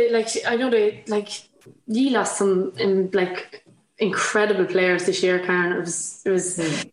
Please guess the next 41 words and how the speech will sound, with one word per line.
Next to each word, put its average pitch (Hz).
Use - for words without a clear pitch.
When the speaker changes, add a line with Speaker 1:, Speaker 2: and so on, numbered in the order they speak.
Speaker 1:
like, 208
like, 226
us 262
losing 208
Rihanna 190
was, 165
was 185
absolutely 190
massive. 185
It 190
nearly 202
took 202
us 185
two 220
seasons 185
to -
get 185
back, -
back 208
to 190
where 196
we 185
wanted 180
to -
be. 196
Like, 185
and 190
that's 240
losing 196
one 185
player. 180
Like, 170
whereas 190
the 190
likes 202
of -
Shells 190
and 175
Peamount 190
are 185
losing, 185